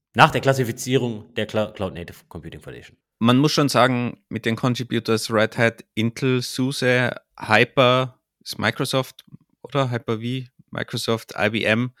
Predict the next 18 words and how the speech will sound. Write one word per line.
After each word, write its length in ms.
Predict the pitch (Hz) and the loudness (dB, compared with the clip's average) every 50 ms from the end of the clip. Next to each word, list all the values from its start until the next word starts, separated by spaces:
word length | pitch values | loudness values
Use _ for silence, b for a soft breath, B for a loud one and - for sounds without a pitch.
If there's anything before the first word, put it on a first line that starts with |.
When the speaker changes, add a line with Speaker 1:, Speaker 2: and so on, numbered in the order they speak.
| b _ _ | b _ _
Speaker 2:
da 120 | - - | -6 -6
stecken 360 | 107 - 117 110 - - 117 101 | -4 -2 -4 -4 -4 -4 -4 -4
dann 200 | 110 104 104 98 | -2 -4 -4 -4
schon 360 | 110 107 104 101 101 - _ _ _ | -4 -4 -4 -4 -6 -8 _ _ _
ziemliche 460 | - - 120 117 110 101 - 107 98 | -6 -4 -2 -2 -2 -4 -6 -8 -10
Größen 360 | - - 98 98 - - 101 | -8 -6 -6 -6 -6 -6 -8
dahinter, 540 | - - 101 101 95 - - - - - _ _ _ | -10 -10 -8 -10 -10 -10 -12 -14 -14 -14 _ _ _
muss 180 | 110 101 - - | -12 -12 -10 -8
man 60 | 101 | -6
schon 180 | - - 101 | -6 -6 -6
sagen, 240 | - - - - - _ - | -8 -8 -10 -10 -12 _ -14
ja. 100 | - - 117 - _ _ _ | -14 -14 -14 -16 _ _ _
Also 200 | _ - 107 113 | _ -6 -4 -2
da 160 | 101 110 107 110 | 2 4 4 4
ist 100 | 107 - | 2 0
wahrscheinlich 320 | 117 - 117 107 - 98 | -2 -2 -2 -2 -2 -4
auch 120 | 101 - | -6 -6
ziemlich 540 | - - 117 113 104 101 - - - - - | -4 -2 0 0 0 -2 -4 -8 -14 -18 -20